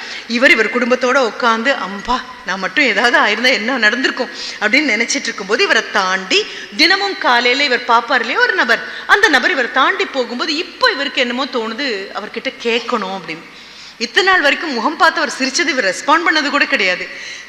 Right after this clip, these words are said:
இன்னைக்கு என்ன தோணுதுன்னா, he was almost near calamity. கீழே விழுந்து உயிர் சேதம் ஆயிருக்குமோ அப்படிங்கிற அச்சம் வரும்போது தான் வாழ்க்கை எவ்வளோ பெரிய விஷயம் நமக்கு தெரிய வரும். இப்போ நின்னு எழுந்திருச்சு, அவர், அவர் கையை பிடிச்சிட்டு கேட்குறாரு, "நீங்க யாரு?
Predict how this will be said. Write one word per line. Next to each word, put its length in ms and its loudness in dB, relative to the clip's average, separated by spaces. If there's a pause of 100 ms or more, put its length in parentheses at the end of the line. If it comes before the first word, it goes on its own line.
(280)
இன்னைக்கு 400 0
என்ன 140 2
தோணுதுன்னா, 440 0
he 180 -2
was 40 -4 (100)
almost 720 2 (180)
near 360 4 (520)
calamity. 540 4 (640)
கீழே 400 6
விழுந்து 600 4
உயிர் 240 0
சேதம் 380 2
ஆயிருக்குமோ 460 2 (100)
அப்படிங்கிற 240 0
அச்சம் 400 2
வரும்போது 400 0
தான் 140 0
வாழ்க்கை 360 2
எவ்வளோ 180 0
பெரிய 240 -2
விஷயம் 280 -2
நமக்கு 260 -4
தெரிய 260 -4
வரும். 200 -6 (640)
இப்போ 300 2
நின்னு 420 2
எழுந்திருச்சு, 680 0
அவர், 200 -2 (120)
அவர் 160 -4
கையை 300 -2
பிடிச்சிட்டு 360 -6
கேட்குறாரு, 280 -6
"நீங்க 280 -8
யாரு? 380 -4